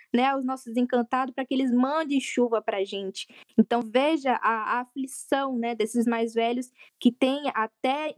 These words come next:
inclusive, a espiritualidade afetada pelas mudanças climáticas. Porque a água, ela perpassa pela espiritualidade, né, dos povos de comunidades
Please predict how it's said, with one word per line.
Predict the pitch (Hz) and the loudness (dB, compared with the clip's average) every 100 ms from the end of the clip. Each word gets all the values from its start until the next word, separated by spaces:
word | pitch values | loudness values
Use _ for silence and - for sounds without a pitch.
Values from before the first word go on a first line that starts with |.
| 202 | -2
inclusive, | 262 277 269 233 262 302 233 226 - - | -2 2 0 4 4 4 4 0 -2 -4
a | 226 262 320 | 0 0 -2
espiritualidade | 311 - 277 - 269 262 220 247 254 269 | -6 -8 -8 -4 -4 -4 -4 -4 -4 -6
afetada | 240 277 - 262 - 247 254 247 | -4 -4 -6 -12 -6 -4 -2 -4
pelas | 262 240 | -2 0
mudanças | 233 226 208 226 196 | 0 0 -2 -4 -4
climáticas. | - 220 202 180 - - 220 _ _ _ | 0 0 0 -4 -6 -10 -14 _ _ _
Porque | - 220 - | -4 -2 0
a | 233 | 2
água, | 220 226 285 277 | 4 4 2 0
ela | 254 247 | -4 -6
perpassa | - 247 - 277 302 302 | -8 -10 -2 -2 -2 -4
pela | 254 269 | -2 -2
espiritualidade, | 240 - 226 - 240 208 208 208 196 _ _ - | -2 -2 -2 0 -2 -2 -2 -2 -4 _ _ -2
né, | 214 | -2
dos | 208 - | -2 -6
povos | - 220 214 | -2 -2 -4
de | 196 | -12
comunidades | 226 233 214 208 208 208 | -4 0 0 0 -4 -8